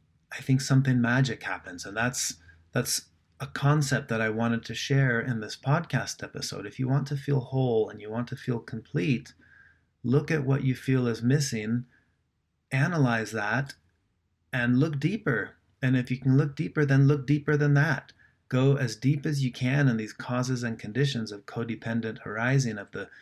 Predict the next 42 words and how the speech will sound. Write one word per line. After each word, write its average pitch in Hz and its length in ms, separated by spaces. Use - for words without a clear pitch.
of 104 80
the 104 80
various 120 400
parts - 380
that 110 180
make 113 280
you 107 140
you, 117 480
from, 101 360
uh, 135 160
body 117 440
and 117 120
mind. 117 540
Um, 98 540
look 139 220
at - 120
these 120 200
things, 117 360
and 117 140
what 113 180
you'll 113 180
find 151 480
at 139 140
the 120 160
end 143 180
of 139 100
this, 107 400
if 135 160
you 117 80
look 127 320
deep 135 280
enough 120 340
and 107 100
hard 127 300
enough, 107 380
you're 117 120
going 135 220
to 143 40
find 131 360
that 110 100
nothing's 123 480
missing. 98 480